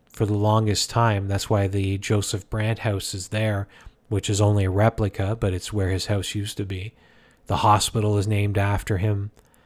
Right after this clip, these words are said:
which is kind of ironic considering that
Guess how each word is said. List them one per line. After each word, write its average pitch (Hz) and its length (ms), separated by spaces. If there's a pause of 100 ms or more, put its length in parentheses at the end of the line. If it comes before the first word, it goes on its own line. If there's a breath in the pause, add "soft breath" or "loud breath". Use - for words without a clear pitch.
(400 soft breath)
which 107 220
is 101 80
kind 110 300
of 98 240
ironic 101 600
considering 101 640
that - 360